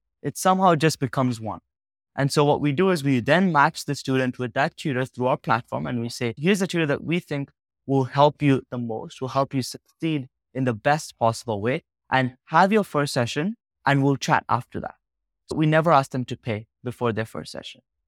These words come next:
because we want them to tell us that there was value in it, right? So we set them up, they have their first session, either in person or virtual, whatever the student wants, right? And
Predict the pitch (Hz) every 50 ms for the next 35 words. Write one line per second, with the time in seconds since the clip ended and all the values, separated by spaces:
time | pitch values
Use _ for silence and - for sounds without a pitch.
0 | _ - 135 - 151 147 135 143 147 135 127 143 151 156 147 170 160 160 - 151
1 | 127 - - 135 131 135 131 - 131 113 120 117 113 110 104 104 98 92 - -
2 | 67 - - _ _ _ - 87 71 - - _ _ _ _ _ _ _ _ _
3 | _ - 117 147 165 - _ _ _ _ _ _ _ - - 151 139 131 117 -
4 | _ _ _ _ _ _ _ _ _ _ _ _ - 131 139 135 127 127 - -
5 | - 156 151 127 185 175 165 156 165 175 _ _ - - 123 127 123 135 143 156
6 | 170 151 - 151 147 - 147 131 135 127 120 120 117 120 - - 143 139 - 143
7 | 131 123 - 139 139 143 135 135 123 - - 127 123 117 117 110 107 107 127 139
8 | 156 147 - - 139 131 135 127 - - 113 131 156 - - _ _ _ _ _
9 | _ _ _ - - 170 208 - _ _ _ _ _ _ _ - 127 123 120 117
10 | 120 120 -